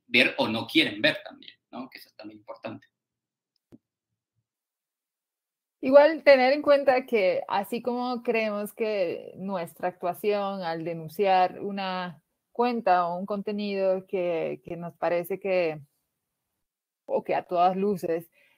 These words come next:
Speaker 2: eh, se está utilizando para acosar o, o, o es un contenido, em, discriminatorio o demás, eh, es una estrategia que también utilizan los contrarios, <laughs> ¿no?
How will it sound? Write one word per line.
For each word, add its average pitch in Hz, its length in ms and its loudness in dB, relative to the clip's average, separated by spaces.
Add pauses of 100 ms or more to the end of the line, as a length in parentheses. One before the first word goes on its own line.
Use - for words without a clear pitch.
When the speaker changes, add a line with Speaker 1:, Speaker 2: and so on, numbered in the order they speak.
(200)
Speaker 2:
eh, 165 480 -4
se 175 60 -8
está 170 160 -4
utilizando 170 500 -6
para 175 140 -2
acosar 202 640 2
o, 160 220 -4
o, 151 640 -4
o 165 80 0
es 160 180 -6
un 175 80 -10
contenido, 170 720 -6 (400)
em, 165 720 0 (140)
discriminatorio 196 960 2
o 196 80 2
demás, 220 380 0 (460)
eh, 196 320 6
es 202 180 2
una 240 120 0
estrategia 208 460 -2
que 220 80 -2
también 175 320 -4
utilizan 170 720 -6 (320)
los 330 240 -6
contrarios, - 500 -6
<laughs> - 300 -10
¿no? 196 280 -6